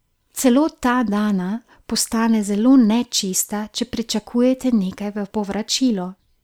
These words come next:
Vaša ljubezen postane zelo nečista, če pričakujete nekaj v povračilo. Vaše služenje drugim postane zelo nečisto, če pričakujete nekaj v povračilo.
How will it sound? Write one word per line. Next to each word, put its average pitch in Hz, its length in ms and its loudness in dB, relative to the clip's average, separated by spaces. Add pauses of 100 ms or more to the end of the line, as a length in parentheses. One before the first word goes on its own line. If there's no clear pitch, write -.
(460)
Vaša 262 360 2
ljubezen 208 640 2
postane 196 560 -4
zelo 190 360 0
nečista, 208 840 0
če - 160 -6
pričakujete 208 880 -4
nekaj 190 380 -4
v 196 100 -4
povračilo. 180 840 -6 (600)
Vaše 208 320 0
služenje 196 720 0
drugim 202 600 -2 (100)
postane 190 460 -2
zelo 190 320 2
nečisto, 208 880 0 (180)
če - 140 -6
pričakujete 214 840 -2
nekaj 190 360 -2
v 208 60 -6
povračilo. 202 760 -2